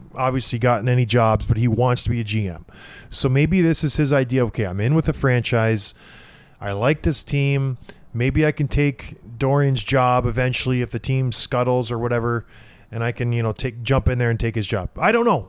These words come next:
what his reasoning is, but it seemed like he had a pretty cushy gig at N B C. He's probably making a boatload of money.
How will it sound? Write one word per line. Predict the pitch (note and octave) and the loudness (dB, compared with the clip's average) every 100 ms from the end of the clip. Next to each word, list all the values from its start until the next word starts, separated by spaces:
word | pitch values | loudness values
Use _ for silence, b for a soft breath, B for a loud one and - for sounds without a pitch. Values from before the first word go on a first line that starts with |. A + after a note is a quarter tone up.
| - | -12
what | B2+ D3+ D3 | -4 -2 0
his | B2+ | 2
reasoning | C#3 A#2+ A2+ | 2 0 -2
is, | G2+ F2+ | -4 -2
but | A2+ G#2+ b b | -2 -2 b b
it | D3+ | -6
seemed | - G3 G3 | -2 2 2
like | F3 | 2
he | |
had | F3 | 2
a | D#3 | 2
pretty | D#3+ D#3 | 2 2
cushy | E3 - C#3+ | 2 0 0
gig | C#3+ | 0
at | C#3+ | 2
N | C#3 | 2
B | C3+ | 0
C. | - C#3+ C#3 | 0 0 0
He's | - | -2
probably | - C#3 | 0 2
making | C#3 B2 | 2 2
a | |
boatload | A2 F#2+ C3 A#2+ C3+ B2 | -2 0 0 2 2 2
of | |
money. | A#2+ A#2+ A#2+ | 2 2 0